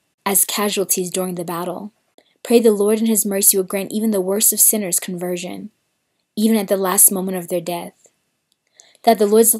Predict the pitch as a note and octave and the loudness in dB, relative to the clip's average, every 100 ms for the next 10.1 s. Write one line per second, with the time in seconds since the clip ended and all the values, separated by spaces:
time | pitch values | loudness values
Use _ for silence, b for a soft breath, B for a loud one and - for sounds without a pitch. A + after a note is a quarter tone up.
0 | - G#3+ G#3 G3 G3+ F#3+ F#3 G3 A3 G#3 | -2 0 2 2 0 -2 0 2 2 0
1 | - F#3+ F#3 F3+ F3 F3 E3+ F3+ E3+ - | -2 -4 -4 -6 -6 -4 -2 -4 -8 -8
2 | F3+ - F3+ F3 F3 F3 - - _ _ | 0 0 2 -4 -6 -12 -12 -12 _ _
3 | _ _ _ _ _ _ - B B - | _ _ _ _ _ _ -20 B B -8
4 | A#3 A3+ - G#3 A3 A3+ G#3+ - F#3 G3 | -2 2 2 2 2 2 4 2 0 -2
5 | G3 G3 F3+ F3+ G3+ G3 G3+ F3 F3 - | -2 -2 -6 -4 -2 -2 -4 -6 -6 -6
6 | F#3 F3+ - - F3+ F3 - A3 _ - | -6 -2 -2 -2 -6 -6 -8 -16 _ -2
7 | F#3+ F#3+ F3 - G3 G3+ - - - b | -2 0 2 2 2 -2 -8 -14 -20 b
8 | b b G3+ G3+ G#3 F#3+ F3 G#3 G#3 F#3 | b b -4 -2 -2 -6 -2 -2 0 -2
9 | F3 F3+ - F#3+ F#3 F3+ E3+ E3+ F3 - | -2 -6 -6 -4 -4 -4 -2 -2 -2 -8